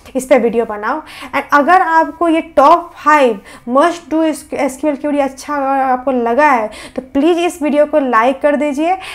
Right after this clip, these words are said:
And अगर सही में आप ऐसा video और चाहते हैं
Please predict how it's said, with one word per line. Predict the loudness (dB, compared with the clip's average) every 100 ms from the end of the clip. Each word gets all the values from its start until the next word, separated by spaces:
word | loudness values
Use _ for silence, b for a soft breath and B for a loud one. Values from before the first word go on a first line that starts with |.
| -10 B
And | -4 -2
अगर | 0 2 2 0
सही | -2 -2 -2
में | -2 -2
आप | -4 -4 0
ऐसा | 0 0 -2
video | 0 0 0
और | 2 4 4
चाहते | 4 2 2 -2
हैं | -4 -8